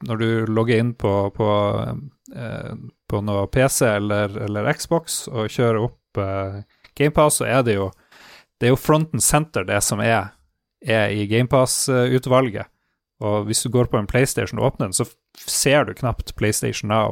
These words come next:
og det, det er ikke noe liste over ting, og de skryter ikke ut av det og sånt, så det er jo,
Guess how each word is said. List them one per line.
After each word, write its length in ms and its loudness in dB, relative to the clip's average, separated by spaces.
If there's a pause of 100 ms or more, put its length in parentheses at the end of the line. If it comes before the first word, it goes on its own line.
og 80 -6
det, 160 0
det 80 -2
er 80 -4
ikke 160 -2
noe 80 0
liste 320 0
over 160 0
ting, 340 -2
og 140 -4
de 80 -6
skryter 460 0
ikke 160 0
ut 40 -10
av 220 2
det 80 -8
og 80 -8
sånt, 180 -12
så 160 -6
det 140 -4
er 80 2
jo, 120 -4